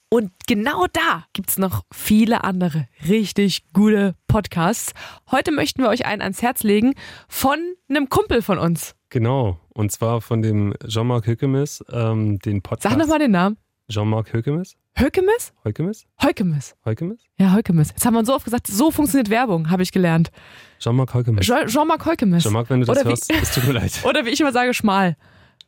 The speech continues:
Speaker 2: Schmal.
Speaker 1: Also ich zieh das immer zusammen, ne?
Speaker 2: Ja.
Speaker 1: Sagen ja manche auch Jean-Marc, Schmark,
Speaker 2: Schmal.
Speaker 1: Schmal.
Speaker 2: Sch-, Schmal.
Speaker 1: Aber in echt heißt er
Speaker 2: Genau.
Speaker 1: Jean-Marc Heukemis. Was
Speaker 2: Genau.
Speaker 1: für ein schöner Name.
Speaker 2: Jean-Marc Heukemis. Und zwar hat er den super tollen Podcast Jazz Beats. Hört rein.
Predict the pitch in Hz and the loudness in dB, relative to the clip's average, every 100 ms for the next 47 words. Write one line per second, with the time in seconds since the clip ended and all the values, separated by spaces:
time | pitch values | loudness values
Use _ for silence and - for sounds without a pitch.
0 | _ - - 131 139 208 - - 240 240 | _ -14 -6 -2 0 0 0 0 0 0
1 | 247 233 214 220 190 107 107 - 214 220 | -2 0 0 2 2 0 -2 0 0 2
2 | 220 220 202 208 - - 190 175 226 262 | 2 2 0 -2 -6 -2 0 2 4 2
3 | 262 - - - 202 226 247 - - _ | -2 -6 -4 2 4 4 0 -2 -12 _
4 | _ - - - 185 185 170 101 - 101 | _ -6 0 2 4 2 0 -2 -4 -2
5 | 95 113 _ 220 262 - 320 302 277 247 | -2 -6 _ -2 0 -2 -2 -2 2 2
6 | 214 262 247 240 214 214 175 165 - - | 2 2 2 2 0 0 2 0 2 0
7 | 247 - 220 208 185 170 131 117 107 110 | 0 0 2 2 2 2 0 0 0 0
8 | 95 - 104 98 110 110 110 110 107 104 | -2 -4 -6 -4 -2 -2 0 0 0 0
9 | 101 110 _ - 110 131 113 - 110 107 | 0 -4 _ -6 -4 -2 -4 -2 -2 -2
10 | 110 - 107 101 - - 113 - 98 92 | -6 -4 -2 -4 -6 -6 -6 -4 -6 -6
11 | - _ - 113 - 101 101 | -12 _ -4 -2 -2 -4 -4